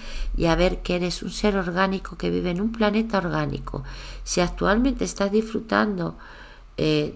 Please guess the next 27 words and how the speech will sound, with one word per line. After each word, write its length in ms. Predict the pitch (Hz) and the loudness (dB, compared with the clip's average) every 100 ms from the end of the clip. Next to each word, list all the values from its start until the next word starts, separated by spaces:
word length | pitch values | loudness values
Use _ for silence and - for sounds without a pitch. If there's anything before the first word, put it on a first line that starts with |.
| - | -4
de 240 | 160 165 | 0 0
un 380 | 165 185 185 - | 0 -2 -6 -6
aniversario, 920 | 165 165 170 160 151 - 208 196 208 208 - - - | -4 -2 -2 -4 -4 2 4 6 4 2 -14 -18 -16
considéralo 920 | - 202 190 208 202 226 240 233 262 - - - - - - - - - | -2 0 4 4 6 6 6 6 2 0 -16 -20 -20 -20 -20 -20 -12 2
un 180 | 240 | 4
marcador 580 | 233 214 - 175 175 185 | 6 2 2 0 2 0
crucial 680 | - 175 170 - 202 208 208 - | -2 -6 -6 0 4 4 2 0
de 200 | 160 165 | 0 -2
ciclos 720 | - 208 208 - 214 220 - | 2 0 0 0 2 2 -2
en 160 | - 165 | -6 -4
esta 320 | 170 - 170 | -6 -4 -4
vida 200 | 180 180 | -2 -2
en 100 | 180 | -4
la 140 | 175 | -6
Tierra 380 | - 151 143 143 135 - - - | -4 -6 -4 -8 -10 -16 -18 -6
y 100 | - | -6
pregunta 760 | - 175 180 214 240 226 269 269 - | -2 0 2 2 0 -2 -4 -6 -2
qué 120 | 185 | 2
aspecto 580 | 202 - - 175 170 170 | 2 0 -4 -4 -2 -2
de 160 | 165 | -2
tu 140 | 160 165 | -4 -4
yo 160 | 180 | 0
auténtico 840 | 202 214 - 214 214 - 233 - - - - - - | 0 0 0 -2 -2 -4 -2 -2 -2 -2 -2 -4 -2
está 560 | 175 - - 170 - | 0 0 2 2 2
permitiendo 880 | - 151 156 160 - 202 240 240 247 | -2 -2 -2 -4 2 4 4 2 -2
que 120 | 226 | -4
emerja 580 | 165 175 185 - - 208 | -4 -4 -6 -8 -6 -8